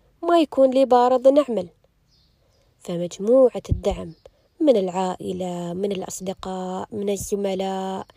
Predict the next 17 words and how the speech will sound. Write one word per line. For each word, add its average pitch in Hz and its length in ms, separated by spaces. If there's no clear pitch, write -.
من 220 160
المدربين 208 920
مهم 233 440
جدا، 202 680
مهم 190 180
جدا. 185 540
سبحان 233 540
الله، 202 340
يعني 208 200
الواحد 220 440
صار - 480
حس - 440
بإحساس 226 600
ما 254 60
بحلو، 262 380
كلم 262 320
حد، - 360